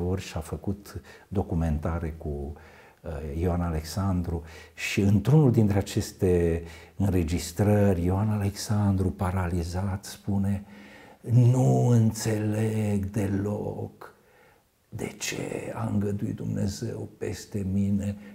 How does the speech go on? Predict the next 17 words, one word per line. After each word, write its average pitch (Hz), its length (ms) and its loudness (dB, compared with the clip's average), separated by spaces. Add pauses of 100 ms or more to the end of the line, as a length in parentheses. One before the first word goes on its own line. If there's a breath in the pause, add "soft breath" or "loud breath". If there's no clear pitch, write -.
(320 loud breath)
Era 113 340 -8
paralizat, - 720 -12
de-abia - 340 -16 (100)
vorbea - 440 -20 (440 soft breath)
și - 220 -12
ochiul - 380 -4
îi 80 60 -6
cădea - 500 -12 (100)
așa. - 280 -18 (800 soft breath)
„De - 100 -10
ce - 220 -4
a 117 100 4
îngăduit 101 480 2
peste - 400 -6 (140)
mine 98 800 0 (100)
această - 480 -12
suferință? - 840 -18